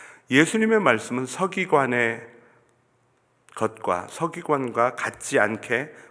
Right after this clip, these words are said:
권위가 있었다고 마태복음 칠 장 이십구 절은 말씀하시는데, 또한 계시록에 보면 그의 입에서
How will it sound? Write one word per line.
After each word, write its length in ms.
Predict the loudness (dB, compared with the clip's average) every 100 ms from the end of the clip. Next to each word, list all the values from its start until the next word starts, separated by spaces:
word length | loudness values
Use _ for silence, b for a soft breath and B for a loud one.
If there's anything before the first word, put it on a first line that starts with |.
| B
권위가 580 | 2 4 6 4 4 4
있었다고 800 | 2 -2 -4 -2 -4 -4 -6 -8 B -6
마태복음 680 | -6 -4 -6 -4 -4 -8
칠 220 | -6 -6 -4
장 200 | -2 -4
이십구 420 | -6 -10 -10 -4
절은 240 | -2 -2
말씀하시는데, 1040 | -4 -4 -6 -8 -8 -10 -12 -12 -14 -20 -20 _ _ _ _ _ _ _ B B B B
또한 180 | 2 2
계시록에 560 | 4 4 6 6 6 4
보면 540 | 2 2 2 0 -6 -16 B B B
그의 380 | 0 2 2 2
입에서 640 | 2 6 6 4 -6